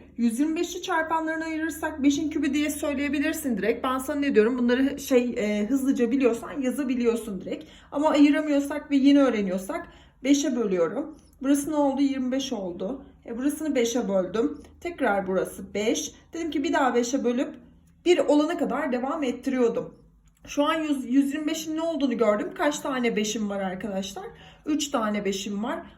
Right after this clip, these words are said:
O zaman ne diyorum? Benim yüz yirmi beş sayım neymiş? Beş, beş üzeri üçmüş. Şimdi dikkat. Bana ne soruyor?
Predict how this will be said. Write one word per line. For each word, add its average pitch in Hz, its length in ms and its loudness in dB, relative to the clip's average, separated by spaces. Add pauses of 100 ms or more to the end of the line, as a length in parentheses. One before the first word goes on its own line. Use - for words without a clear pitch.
O 254 80 -4
zaman 277 360 4
ne 311 140 -2
diyorum? 196 460 -4 (180)
Benim 285 260 6
yüz 277 220 6
yirmi 277 180 8
beş 294 160 2
sayım 285 400 2
neymiş? 269 560 0 (240)
Beş, 302 400 -4
beş 285 200 2
üzeri 233 420 -4
üçmüş. - 500 -6 (180)
Şimdi 381 220 -2
dikkat. 349 400 2 (360)
Bana 320 120 0 (120)
ne 381 120 -2
soruyor? 233 500 0